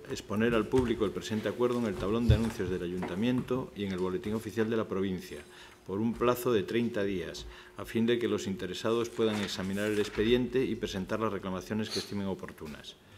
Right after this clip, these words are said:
Tercero, aprobar definitivamente el acuerdo por el Pleno, resolviendo las reclamaciones que se hubieran presentado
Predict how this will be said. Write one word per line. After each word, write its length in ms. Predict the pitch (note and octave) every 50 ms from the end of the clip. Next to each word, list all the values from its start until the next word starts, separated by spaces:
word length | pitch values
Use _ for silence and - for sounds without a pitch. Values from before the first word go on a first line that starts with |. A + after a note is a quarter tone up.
| - - - - - - -
Tercero, 500 | - G2+ - - - C3 C3+ D3 D3+ D3+ - - - - - - -
aprobar 420 | - G2+ - G#2+ G2+ G#2 A2+ A#2 A2+
definitivamente 800 | A2+ A2 - A2 G#2 G#2 F#2+ A#2 A2 G#2+ G#2 G#2+ A2 G#2 G#2+ G2+
el 40 |
acuerdo 400 | G2 F#2+ F#2+ A#2+ A#2+ A#2+ A#2+ A#2+
por 140 | A#2 A2+ G2+
el 80 | F#2+ F2+
Pleno, 360 | - G#2 G#2 G2+ F2+ D#2+ D2+ - - - - - - - -
resolviendo 520 | - F#2+ F2+ - G2 F#2 G2+ A2+ A2+ A2+ A2+
las 140 | A2 A2 G#2
reclamaciones 580 | G#2+ F#2+ - G#2 G#2 G2 - - A#2 A#2+ A2
que 140 | - - G2
se 80 | - G#2
hubieran 240 | G#2 G#2 G#2 G2+
presentado 680 | F#2+ G#2 F#2 G#2+ G#2+ G#2 - B2 A#2+ B2+ C3 C3+ C3 -